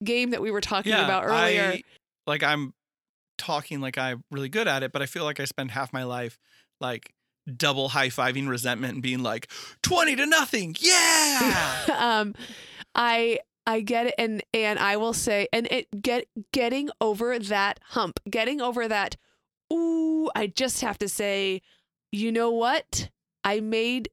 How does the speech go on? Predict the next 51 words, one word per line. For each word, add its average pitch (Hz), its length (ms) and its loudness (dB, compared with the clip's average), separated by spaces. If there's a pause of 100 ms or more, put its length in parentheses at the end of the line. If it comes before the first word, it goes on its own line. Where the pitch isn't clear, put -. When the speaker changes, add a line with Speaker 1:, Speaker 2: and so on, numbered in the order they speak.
Speaker 1:
this 233 380 -2 (100)
error," 202 260 2
and 208 200 0
not 202 260 2
in 214 120 2
a, 196 100 2
like, 185 200 0 (160)
"But 196 240 0
also 202 300 2
you 185 300 2
did 180 200 0
this, 185 200 0
blah, 185 180 0
blah, 180 140 2
blah, 170 160 0
blah," 185 180 0 (260)
but - 80 0
also 208 300 -2 (140)
to 226 140 -2
just 214 200 -2
take 226 240 0
responsibility 254 640 -2
for 214 160 -4
the 196 120 -2
thing 208 400 -2
that 214 120 -4
you 180 240 -2
did 208 200 -2
wrong, 180 360 0
or 180 100 -2
the 170 140 -2
things 180 480 -4
that 220 120 -2
you 208 100 -2
did 202 180 -2
wrong, 185 260 0 (220)
or 202 140 -2
the 180 140 -2
series 220 600 0
of 240 100 0
events 196 440 0
that - 120 -2
was 185 160 -2
caused 196 380 0
by 226 120 2
your 214 140 2
initial 202 320 0
wrong 190 200 2
thing 190 220 -2
that 151 100 0
were 165 120 0